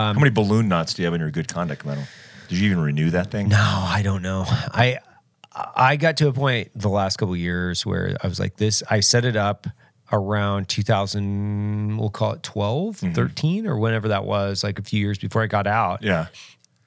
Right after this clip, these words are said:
Speaker 2: I didn't put everything on it because I was just kind of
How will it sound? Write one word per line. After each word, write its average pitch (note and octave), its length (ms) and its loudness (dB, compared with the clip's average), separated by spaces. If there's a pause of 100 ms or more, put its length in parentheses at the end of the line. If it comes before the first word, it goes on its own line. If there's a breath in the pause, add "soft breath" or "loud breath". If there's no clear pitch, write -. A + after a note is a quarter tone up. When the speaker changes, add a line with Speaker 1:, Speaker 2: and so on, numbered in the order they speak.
(140)
Speaker 2:
I B2+ 100 2
didn't C3 560 0
put B2+ 160 4
everything G#2+ 420 0
on F#2 140 2
it F#2+ 180 -2
because F#2+ 340 -2
I F#2+ 120 0
was F#2 340 -2
just - 240 -2
kind F#2+ 340 0
of - 340 -10